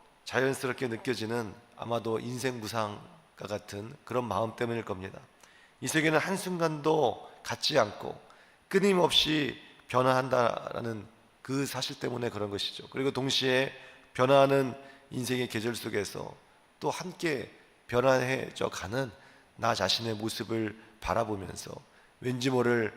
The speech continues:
마음의 또 씁쓸함이나 또 허전함, 또 허망함, 이런 것을 느끼기도 하는 것입니다.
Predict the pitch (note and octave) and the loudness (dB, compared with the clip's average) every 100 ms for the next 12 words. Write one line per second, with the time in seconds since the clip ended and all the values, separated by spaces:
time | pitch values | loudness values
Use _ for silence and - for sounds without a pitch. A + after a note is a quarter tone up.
0 | - - _ - G#2+ A#2 A#2 - G#2+ - | -12 -20 _ -2 0 0 -2 -4 -8 -10
1 | - C3 B2+ A2+ G#2+ A2+ E3+ - - - | -6 0 0 0 -2 -4 -4 -12 -20 -20
2 | _ - A#2 A2 G#2 - - - - E3 | _ -6 -2 -2 -2 -6 -14 -20 -10 -4
3 | D#3+ B2 G2+ D2 - - - - E3 D#3+ | -2 -2 -6 -10 -18 -20 -16 -10 -6 -6
4 | A#2 G2+ - - - _ _ B2+ C3 B2+ | -4 -8 -10 -18 -20 _ _ -4 -2 -2
5 | - A#2+ G2+ - - A#2 A2 C3 A#2 A2 | -2 -2 -2 -8 -12 -10 -4 -4 -2 -4
6 | B2+ C#3 A#2+ G#2+ F#2 | -6 -6 -8 -8 -12